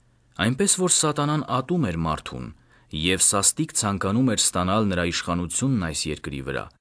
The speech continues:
Նա ուներ միայն մեկ տարբերակ. ինչ-որ կերպով խլել մարդուց նրա պսակը կամ այն դիրքը, որը նա զբաղեցնում էր։ Այնուամենայնիվ, կար մի փոքր խնդիր. Սատանան չուներ զորություն այդ պսակն Ադամից խլելու համար։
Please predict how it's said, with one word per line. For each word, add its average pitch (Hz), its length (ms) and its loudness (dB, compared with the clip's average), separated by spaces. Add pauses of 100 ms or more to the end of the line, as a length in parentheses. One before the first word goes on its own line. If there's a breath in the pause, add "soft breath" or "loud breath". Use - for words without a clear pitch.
(380)
Նա 95 160 2
ուներ 165 320 2
միայն 147 320 4
մեկ 127 240 2
տարբերակ. 92 520 -2 (520)
ինչ-որ 143 400 -2
կերպով 104 400 -2
խլել 110 400 2
մարդուց 85 460 -4
նրա 78 200 -2
պսակը 139 580 0 (340 soft breath)
կամ 98 320 2
այն 92 340 -2
դիրքը, 95 400 -4
որը 98 240 0
նա 98 80 -2
զբաղեցնում 110 640 -2
էր։ - 140 -12 (640)
Այնուամենայնիվ, 98 960 2
կար 98 200 2
մի 95 140 0
փոքր 139 380 -2
խնդիր. - 480 -4 (300 soft breath)
Սատանան 101 580 2
չուներ 135 400 2
զորություն 87 600 2 (220 loud breath)
այդ 87 220 -2
պսակն 98 560 0
Ադամից 82 400 -2
խլելու 95 400 0
համար։ 135 320 -2